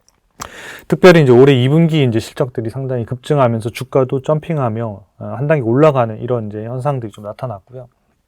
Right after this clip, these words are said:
영업이익률은 보면 이제 이십이점사 퍼센트로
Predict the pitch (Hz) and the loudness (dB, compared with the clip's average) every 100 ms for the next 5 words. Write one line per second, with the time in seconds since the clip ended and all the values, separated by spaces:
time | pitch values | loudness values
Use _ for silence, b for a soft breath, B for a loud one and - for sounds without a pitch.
0 | _ _ _ _ - B B B B - | _ _ _ _ -20 B B B B 2
1 | 147 180 165 165 165 160 156 151 143 123 | 6 6 6 2 4 4 4 4 0 -2
2 | 127 127 123 117 110 113 139 123 131 143 | 0 0 0 -2 -2 -4 -6 -2 -2 -2
3 | 143 151 143 120 120 123 110 | -2 -2 -2 -4 -4 -4 -4